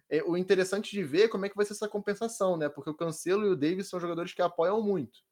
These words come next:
O Davies é um cara um pouco mais agudo, né? Pelo, é, buscando mais o fundo, tudo. E o Cancelo tem esse caráter um pouco mais con-, é, mais construtor, né?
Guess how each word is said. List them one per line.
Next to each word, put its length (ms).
O 80
Davies 360
é 40
um 120
cara 180
um 80
pouco 220
mais 120
agudo, 480
né? 200
Pelo, 680
é, 180
buscando 380
mais 160
o 80
fundo, 480
tudo. 420
E 80
o 80
Cancelo 420
tem 220
esse 160
caráter 420
um 80
pouco 240
mais 300
con-, 300
é, 140
mais 240
construtor, 680
né? 180